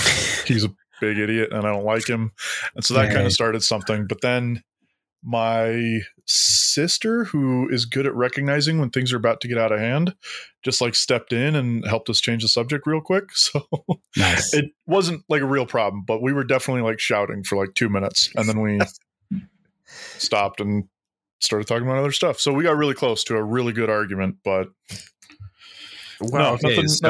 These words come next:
Speaker 2: nothing, uh, nothing out of the ordinary, to be honest.
Speaker 1: Matt shared, uh, uh, Instagram photos of him and his nephew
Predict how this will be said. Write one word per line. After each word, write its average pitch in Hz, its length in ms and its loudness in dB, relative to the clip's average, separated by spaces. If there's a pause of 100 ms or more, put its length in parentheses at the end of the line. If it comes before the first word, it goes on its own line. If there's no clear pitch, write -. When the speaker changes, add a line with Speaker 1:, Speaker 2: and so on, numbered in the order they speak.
Speaker 2:
nothing, 147 420 0 (400)
uh, 117 380 2 (600)
nothing 139 340 -2
out 127 120 4
of 123 60 0
the 123 80 0
ordinary, 98 420 -2
to - 100 -10
be 104 60 0
honest. 95 400 0 (440)
Speaker 1:
Matt 107 420 0
shared, 95 640 -2
uh, 85 160 0 (100)
uh, 85 400 2
Instagram 85 540 0
photos 85 320 0
of 85 220 -4
him 92 220 0
and 85 120 0
his 80 200 0
nephew 85 600 0